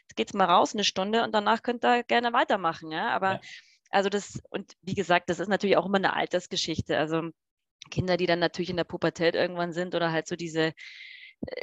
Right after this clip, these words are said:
Speaker 1: da gehen natürlich solche, die sich, ich geh jetzt draußen irgendwie spielen, das ist dann natürlich einfach eine Weile auch weg.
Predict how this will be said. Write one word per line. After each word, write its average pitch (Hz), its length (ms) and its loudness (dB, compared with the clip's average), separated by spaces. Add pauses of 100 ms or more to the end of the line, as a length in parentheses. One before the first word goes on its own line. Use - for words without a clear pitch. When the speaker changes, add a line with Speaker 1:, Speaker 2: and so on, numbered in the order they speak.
(140)
Speaker 1:
da 175 220 2
gehen 185 200 2
natürlich 190 440 4
solche, 175 280 4
die 180 80 -4
sich, 170 240 -6
ich 165 120 -14
geh - 120 -6
jetzt 175 200 -4
draußen 165 380 2
irgendwie 170 320 -2
spielen, 180 420 -2
das 151 120 -4
ist - 220 -2
dann 160 80 2
natürlich 156 420 0
einfach 165 220 0
eine 156 180 -2
Weile 147 320 4
auch - 240 -2
weg. 156 220 -2